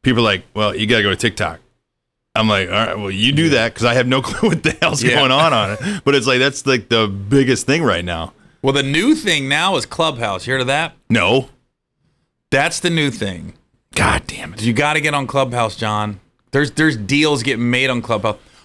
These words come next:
Speaker 2: Alls it is, it's, um, it's an app, and everyone's logging in now, and you got these different rooms. You can create your own room about whatever you wanna talk about. So whatever your line of work is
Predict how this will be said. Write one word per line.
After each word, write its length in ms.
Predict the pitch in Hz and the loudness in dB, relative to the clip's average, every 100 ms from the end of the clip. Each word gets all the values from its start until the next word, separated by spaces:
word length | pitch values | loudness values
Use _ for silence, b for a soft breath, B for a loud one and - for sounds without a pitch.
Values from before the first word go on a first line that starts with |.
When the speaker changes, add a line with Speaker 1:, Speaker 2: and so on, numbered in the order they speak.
| b | b
Speaker 2:
Alls 280 | 156 214 247 | 0 2 2
it 100 | 214 | 0
is, 380 | 170 180 208 - _ _ _ _ _ - | 0 0 -2 -8 _ _ _ _ _ -4
it's, 280 | 143 - 156 | -2 0 0
um, 560 | 135 127 123 117 107 - _ _ _ _ - - | 2 2 0 -2 -6 -12 _ _ _ _ -8 -6
it's 160 | 131 | -4
an 100 | 143 - | -4 -2
app, 440 | 190 185 131 - _ _ _ _ _ _ - | -2 0 -2 -6 _ _ _ _ _ _ -2
and 260 | 135 131 - | 0 0 -4
everyone's 500 | 151 180 196 190 170 | -2 0 2 0 0
logging 320 | 156 160 143 151 | 0 0 0 -2
in 120 | 170 | 0
now, 340 | 143 123 120 | 0 0 0
and 200 | - 127 127 | -2 -2 -2
you 80 | |
got 200 | 123 143 | 0 -2
these 180 | 151 139 | -2 -2
different 360 | 123 139 131 120 | -2 -2 -2 0
rooms. 280 | 160 156 127 | 0 0 -2
You 120 | 123 | -2
can 140 | 123 | -2
create 340 | - 139 151 131 | -2 0 0 0
your 140 | 131 | 0
own 140 | 117 | 2
room 400 | 113 113 113 117 b b b _ _ | 0 0 0 -4 b b b _ _
about 600 | 117 104 127 127 127 110 | -2 0 0 2 2 0
whatever 300 | 117 127 131 | 0 2 2
you 100 | 127 | 0
wanna 160 | 127 123 | 0 0
talk 280 | 135 139 135 | 0 0 0
about. 340 | 101 87 67 - _ _ _ _ _ _ - | -4 -6 -8 -18 _ _ _ _ _ _ -4
So 280 | 139 131 123 | 2 4 4
whatever 520 | 117 113 135 151 151 | 2 0 2 2 2
your 220 | 151 147 143 | 2 2 0
line 220 | 135 127 | 0 -2
of 80 | 120 | 0
work 260 | 170 151 | 0 0
is 480 | 117 110 127 - - | 0 0 -2 -8 -14